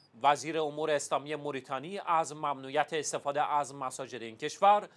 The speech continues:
برای انجام فعالیت سیاسی و تحریک به افراطگرایی خبر داد. احمد ولد اهل داوود، وزیر امور اسلامی موریتانی، اعلام کرد که حکومت این کشور به هیچ وجه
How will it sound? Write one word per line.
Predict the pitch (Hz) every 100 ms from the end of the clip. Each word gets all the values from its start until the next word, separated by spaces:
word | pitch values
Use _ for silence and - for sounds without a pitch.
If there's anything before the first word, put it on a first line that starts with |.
| - - _
برای | 143 180 196 180
انجام | 185 170 160 143 170 160
فعالیت | 170 151 147 143 151
سیاسی | - 160 131 - 160
و | 143 143
تحریک | 160 139 - 180 -
به | 151 160
افراطگرایی | - 143 131 127 113 110 127
خبر | - 147 143 117
داد. | 95 - _ _ _ _ _ -
احمد | 127 135 127 113
ولد | 123 123 117
اهل | 123 127 117 110
داوود، | 107 107 110 202 226 190 147
وزیر | 131 135 139
امور | 131 131 127
اسلامی | 113 127 123 123
موریتانی، | 120 110 113 110 143 -
اعلام | 139 143 220 165
کرد | 110 110 95 -
که | 113
حکومت | 113 110 110 104
این | 120
کشور | 120 170 - 214 196 - - _ -
به | 156
هیچ | - 247 254 - 147
وجه | 135 107 104